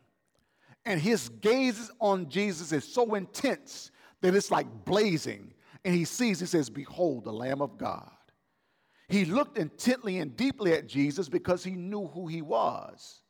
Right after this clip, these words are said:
John's witness is now complete. It's done. The two disciples heard this. They responded by leaving.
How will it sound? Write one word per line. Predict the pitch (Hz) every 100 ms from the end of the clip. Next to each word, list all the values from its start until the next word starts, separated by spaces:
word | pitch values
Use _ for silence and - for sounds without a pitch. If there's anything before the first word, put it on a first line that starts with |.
| _ _ _ _ _ _ _ 95
John's | 123 147 160 127
witness | 160 - 131
is | 113 98
now | 113
complete. | 117 131 - 117 - _ - _ _ _ _ _ _ _
It's | 127 113
done. | 110 101 98 - _ _ _ _ _ _ - _ -
The | 135
two | - 196 208 220 175
disciples | 160 - 175 165 147 -
heard | 175 165 156 117
this. | 113 101
They | - 156
responded | 127 - 170 170 170 143
by | 131
leaving. | 127 139 165 160 104 101 -